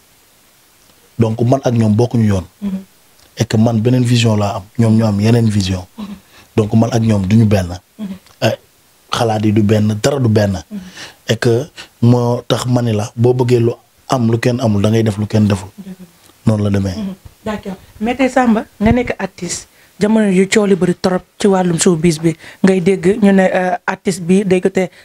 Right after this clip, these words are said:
Speaker 2: ak beneen artiste bi, fecckat bu jóge na ci kii, dem, euh, ci beneen artiste. Tey nga nekk tey artiste bu mag, ñëpp ràññee la, nga yore aussi say musicien. Saay boo xëyee di dégg ñu ne diw daw na fee, lan la lay def?
Speaker 1: Waaw, xam nga man nag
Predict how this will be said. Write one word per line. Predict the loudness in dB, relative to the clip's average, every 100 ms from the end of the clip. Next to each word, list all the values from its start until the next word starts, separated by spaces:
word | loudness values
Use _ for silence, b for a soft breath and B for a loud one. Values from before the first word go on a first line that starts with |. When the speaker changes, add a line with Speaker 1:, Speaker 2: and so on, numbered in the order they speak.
| b
Speaker 2:
ak | -6 -4
beneen | -2 -2 -2
artiste | -4 -4 -2
bi, | 0 0
fecckat | 0 -2 -2 -4
bu | -4
jóge | -2 0
na | 0
ci | 0
kii, | 2 0 B B B
dem, | 0 2
euh, | 0 0
ci | 0
beneen | 0 0 -2
artiste. | -6 -4 -4 -4 -10 b _ -4
Tey | -2 -2 -4 _ _
nga | 2
nekk | 4 2 0
tey | -2
artiste | -4 -6 -6 -2
bu | 0
mag, | 0 -4 -18 _ _ _ 2
ñëpp | 4 4
ràññee | 0 2 2 2
la, | 2
nga | 2
yore | 2 2
aussi | -2 -2 -2 -4 B B
say | -2 2
musicien. | 2 2 0 -2 -2 -2 -10 _
Saay | 0 2
boo | 4 2
xëyee | 2 2 2 -2
di | 0
dégg | 0 2
ñu | 2
ne | 2 -2 B B
diw | 0 2
daw | 2 0
na | -2
fee, | -2 -2
lan | 0 0
la |
lay | -2 -4
def? | -14 -20 _ _ -10 B B B -2
Speaker 1:
Waaw, | 0
xam | 2
nga | 2
man | 2
nag | 0